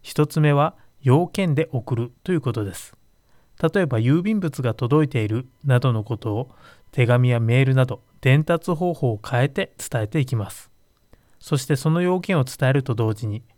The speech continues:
今回のように必要な要件が発生したとき、連絡が取れないのはやはりお互いにとって不便なので、ブロックを解除してほしいと伝えるようにします。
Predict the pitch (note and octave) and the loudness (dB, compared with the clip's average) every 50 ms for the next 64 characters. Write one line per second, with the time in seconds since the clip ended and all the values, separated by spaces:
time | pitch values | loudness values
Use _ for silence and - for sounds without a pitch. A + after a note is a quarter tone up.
0 | _ - - - - - C#3+ B2+ B2 A2 - A2+ G#2 G2+ G2+ G#2 A2 A#2 A2+ G2+ | _ -20 -20 -18 -4 0 2 2 2 2 0 -4 -4 -4 -2 -2 -2 -2 -2 -2
1 | G2+ A2+ C#3+ E3 - _ _ - - - - - C3+ C#3 D3+ D#3 D#3 D#3+ E3 E3 | -2 -4 -4 -6 -8 _ _ -20 -20 -14 -4 0 0 2 2 2 2 0 0 -2
2 | D#3+ - F3 E3+ D3+ B2 G2+ A2+ A#2+ - - - C#3 C3 - - B2+ - C3 B2+ | -2 -2 -2 -2 -2 -2 -4 -4 -6 -4 -2 -2 -2 -2 -2 -2 -2 -2 -2 -4
3 | - - - - - - - - - - C3 A#2+ B2 C#3+ D3 D3+ D3 - D#3 D3 | -4 -8 -20 -20 -20 -20 -20 -18 -4 0 2 4 4 4 4 2 2 0 2 2
4 | D3 D3 - D#3 D3+ E3 E3 D3+ C3 A#2+ A#2+ B2+ C3 A#2 G#2+ - - - - _ | 2 2 2 2 4 4 4 4 2 2 4 4 4 4 2 0 -6 -20 -10 _
5 | - C3 - C3+ B2+ A#2 - - B2+ A2 - C#3 D3 D#3+ E3 E3+ E3 - F#3 F3 | -2 0 0 2 0 -2 -2 -4 -4 -2 0 0 2 2 0 0 -2 -2 -4 -4
6 | - - G#2+ G2+ D#3 D#3+ F3+ D3+ C3 A#2+ A2 G2+ G#2 G2+ A#2+ B2+ - - - - | -4 -4 -2 0 0 2 2 2 2 2 0 -2 -2 0 -2 -2 -2 -4 -10 -20
7 | _ _ - - B2 B2+ A2 C3 D3+ - - - C#3 A2+ - - - F3+ F#3 - | _ _ -18 -8 -2 2 2 2 2 2 -2 -4 -4 -4 -2 -2 -2 -2 -2 -2
8 | D#3+ C#3+ - - - C#3 D3 C#3+ - - D3+ C3+ - _ _ _ - F#3+ F3+ - | -4 -4 -4 -4 -4 -2 -2 -4 -4 -6 -10 -10 -10 _ _ _ -8 -8 -6 -8
9 | - - - - C#3 C3 B2+ C3 C3 C3+ D#3+ G3 G3+ - D3 A#2 G2+ G2+ - - | -12 -4 0 2 2 4 4 2 2 2 0 -2 -2 -2 -2 -4 -4 -6 -10 -16
10 | - | -18